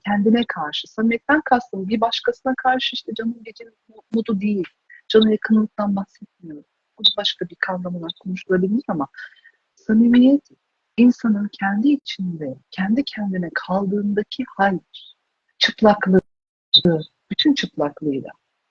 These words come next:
kendi özünde kaldığı hal. Asıl olay, işin manası zaten o, mayası o. Şimdi orada bir,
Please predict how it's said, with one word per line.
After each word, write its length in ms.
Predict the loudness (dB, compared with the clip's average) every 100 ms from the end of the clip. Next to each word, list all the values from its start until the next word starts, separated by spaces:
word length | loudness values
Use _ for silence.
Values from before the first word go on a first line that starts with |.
| _ _ -6
kendi 340 | 2 6 6
özünde 1080 | 6 2 _ _ _ _ _ _ -2 0 0
kaldığı 520 | -6 -8 -8 -12 -16
hal. 160 | -20 -20 _ _ _ _ _ _
Asıl 380 | -2 -2 0 0 0 _ _ _ -20 -20 _ -8
olay, 360 | -4 0 0 -2 -4 -20 _ -8
işin 300 | 0 4 6
manası 520 | 6 6 4 4 4
zaten 460 | 4 4 4 2 2
o, 240 | 6 6
mayası 480 | 6 2 0 0 -6
o. 260 | -4 -4 -4 _ _ -8
Şimdi 280 | 2 4
orada 440 | 4 4 4 4 2
bir, 240 | 2 0